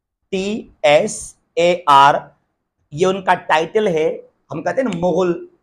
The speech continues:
मुगल दौर, दिल्ली सल्तनत, similarly जार। Nicholas two,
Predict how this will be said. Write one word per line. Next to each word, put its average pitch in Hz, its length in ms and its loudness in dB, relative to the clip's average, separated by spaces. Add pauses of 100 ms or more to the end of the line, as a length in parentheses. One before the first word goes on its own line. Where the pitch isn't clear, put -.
(120)
मुगल 165 460 2
दौर, 156 540 2 (240)
दिल्ली 175 360 2
सल्तनत, 160 680 -4 (160)
similarly 170 560 -2 (340)
जार। 160 640 4 (1120)
Nicholas 233 640 2
two, 240 220 -8